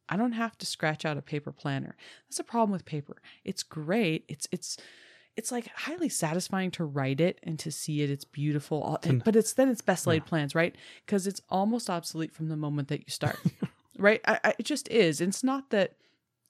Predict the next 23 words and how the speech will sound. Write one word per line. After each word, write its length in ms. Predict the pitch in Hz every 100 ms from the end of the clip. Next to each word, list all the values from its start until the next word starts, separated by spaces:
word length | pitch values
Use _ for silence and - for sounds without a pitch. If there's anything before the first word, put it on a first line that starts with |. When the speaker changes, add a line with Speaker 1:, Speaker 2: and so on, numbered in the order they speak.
| _
Speaker 1:
it's 160 | 202 -
not 160 | 254 220
that 160 | -
that 180 | 151 -
many 240 | 170 165
things 240 | 151 160 160
always 260 | 165 165
come 220 | - - 180
up, 140 | -
but 220 | - 185 - - - - -
homeschooling, 680 | 208 233 - - 262 254 247 -
i-, 100 | -
it's 160 | 190 -
supposed 360 | 254 208 208
to 60 | 247
be 120 | 214
flexible. 680 | - 147 - 208 269 294 - _ -
Uh, 20 | 131
Speaker 2:
Mm-hmm. 200 | 101 101 -
Speaker 1:
it, 140 | 185
you 60 | 190
know, 160 | 196 -
it's 340 | 175 - -